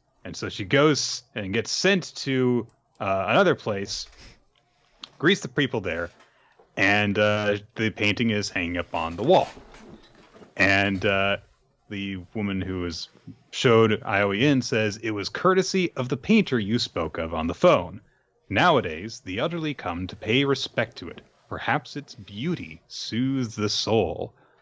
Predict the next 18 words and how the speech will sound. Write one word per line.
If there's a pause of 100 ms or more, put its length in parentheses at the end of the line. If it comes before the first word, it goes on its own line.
(160)
One
day,
six
years
ago, (280)
he
asked
me (100)
to
take
the
painting. (300)
The
sudden
request
was
a
shock,